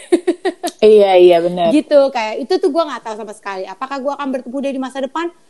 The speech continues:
Speaker 1: Gue juga nggak tahu. Dan bahkan gue
Speaker 2: Hmm.
Speaker 1: udah lupa juga tuh mimpi. Tapi gue inget, gue pernah mimpi beberapa orang-orang dari masa lalu.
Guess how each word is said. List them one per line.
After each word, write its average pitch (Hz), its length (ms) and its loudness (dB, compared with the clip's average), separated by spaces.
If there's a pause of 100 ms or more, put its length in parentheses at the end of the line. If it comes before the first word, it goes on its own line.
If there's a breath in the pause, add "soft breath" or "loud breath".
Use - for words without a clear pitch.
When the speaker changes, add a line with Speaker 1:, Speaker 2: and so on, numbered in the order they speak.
(160)
Speaker 1:
Gue 247 160 -4
juga 220 240 -2
nggak 190 220 -10
tahu. 190 240 -4
Dan 202 160 -4
bahkan 202 320 -6
gue 220 100 2
Speaker 2:
Hmm. 208 160 4
Speaker 1:
udah 196 140 -2
lupa 208 300 0
juga 233 340 2
tuh 220 100 -2
mimpi. 233 340 0
Tapi 208 200 -2
gue 269 160 4
inget, 269 260 0 (320)
gue 277 220 2
pernah 247 300 -4
mimpi 233 340 -2
beberapa 202 640 0 (320 soft breath)
orang-orang 190 420 -4
dari 202 140 2
masa 180 200 -4
lalu. 180 360 0